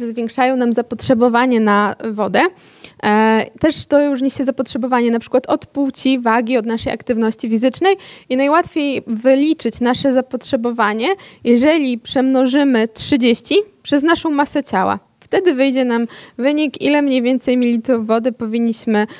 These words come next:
wypijać. To jest taki najprostszy, e, wzór, który możemy sobie łatwo nawet w głowie policzyć, e, i to jest mniej więcej taka ilość, którą powinniśmy wypijać.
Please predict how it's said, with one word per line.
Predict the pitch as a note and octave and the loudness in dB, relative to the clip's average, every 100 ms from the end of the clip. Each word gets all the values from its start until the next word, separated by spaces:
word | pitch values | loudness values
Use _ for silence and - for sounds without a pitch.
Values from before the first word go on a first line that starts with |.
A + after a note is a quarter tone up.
| - | -10
wypijać. | A#3 A3 C4+ C#4+ - | -8 -2 0 0 0
To | B3+ | -4
jest | - | -2
taki | B3 B3 | -4 0
najprostszy, | B3+ A#3+ A#3 C#4+ C4+ C4+ - - G#3+ | 0 0 0 2 2 0 -12 -4 -2
e, | G#3 - G3+ G3+ | 0 0 0 0
wzór, | G#3 - E4+ E4 | -2 0 0 -2
który | - A3 A3+ | -2 -2 0
możemy | A#3+ B3 A#3+ | -2 -2 -4
sobie | A3+ A3 | -4 -2
łatwo | A3 A#3+ - | 0 -2 -2
nawet | A3+ G#3+ G3+ | -4 -2 -4
w | G#3+ | -4
głowie | B3 A#3 A#3 | -2 0 -2
policzyć, | A#3 B3 C4+ C#4+ C4+ - - - - | -2 -4 -4 -4 -6 -8 -20 -20 -4
e, | - G#3 G#3+ | 0 0 0
i | - C#4+ | -2 0
to | D#4+ | 2
jest | D#4 - | 0 0
mniej | C4 C4 A#3+ | 0 0 2
więcej | C4+ D4+ C#4+ B3 | 0 0 -2 -6
taka | A3 A#3 A#3 | -6 -6 -6
ilość, | - B3+ B3 A#3+ - | -4 0 0 -2 -8
którą | - - G#3+ | -6 0 0
powinniśmy | A3 A3 G#3+ A3 A3 - G#3+ G#3 G#3 - - - | 0 -4 -4 -2 -4 -4 -2 -2 -6 -18 -14 -2
wypijać. | G#3+ A#3 A3 G3 G#3 | 0 0 0 0 0